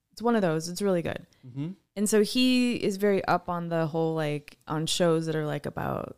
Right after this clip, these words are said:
Speaker 1: mysterious and stuff. So
Speaker 2: Mm-hmm.
Speaker 1: I was like, "Hey, I need a good show, show to
Speaker 2: That's
Speaker 1: watch."
Speaker 2: his lane.
Speaker 1: Yeah, and my sister's like, "Watch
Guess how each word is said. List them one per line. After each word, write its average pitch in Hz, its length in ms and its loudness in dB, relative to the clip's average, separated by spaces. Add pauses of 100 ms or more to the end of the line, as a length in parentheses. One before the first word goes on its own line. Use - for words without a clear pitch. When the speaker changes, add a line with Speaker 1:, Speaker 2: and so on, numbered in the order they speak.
Speaker 1:
mysterious 151 920 -8
and 135 120 -12
stuff. - 300 -10
So 156 120 -2
Speaker 2:
Mm-hmm. - 180 4
Speaker 1:
I 185 120 0
was 196 160 -8
like, 202 180 -8
"Hey, 277 220 0
I 233 100 2
need 240 200 2
a 226 40 0
good 214 180 -4
show, - 260 -2
show 196 160 -4
to - 60 -2
Speaker 2:
That's 135 160 2
Speaker 1:
watch." 143 100 4
Speaker 2:
his 117 60 0
lane. 110 520 2 (160)
Speaker 1:
Yeah, 240 260 -2
and 214 120 -8
my 220 80 -4
sister's 226 360 -8
like, 196 220 0
"Watch 196 600 0